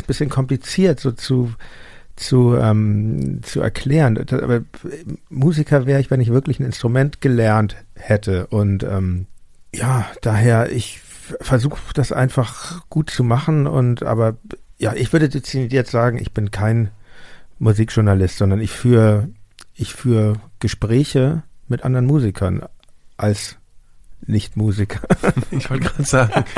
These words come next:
Speaker 2: ja, das, ich meine, da schließt sich gleich so eine zentrale Frage an, die geht vielleicht dann aber auch ein bisschen weit, keine Ahnung, also was, was würdest, wenn du,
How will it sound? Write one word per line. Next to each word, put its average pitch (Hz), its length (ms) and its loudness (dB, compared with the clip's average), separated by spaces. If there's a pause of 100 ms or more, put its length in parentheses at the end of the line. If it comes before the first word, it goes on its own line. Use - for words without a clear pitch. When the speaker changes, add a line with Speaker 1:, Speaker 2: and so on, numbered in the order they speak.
(420)
Speaker 2:
ja, 147 140 8
das, 135 200 4
ich 131 240 2
meine, 113 120 4
da 113 80 4
schließt - 240 -2
sich 113 120 -8
gleich 113 200 4
so 113 80 0
eine 107 140 2
zentrale 98 480 2
Frage 107 320 2
an, 92 80 4
die 87 80 -2
geht 95 140 -4
vielleicht 87 260 0
dann 85 80 0
aber 82 120 0
auch 80 60 -2
ein 85 60 -6
bisschen 87 240 -4
weit, 90 200 0
keine 85 180 0
Ahnung, 85 140 2
also 82 160 -2
was, - 260 0 (360)
was 95 200 0
würdest, 101 260 2 (500)
wenn 101 300 0
du, 98 340 0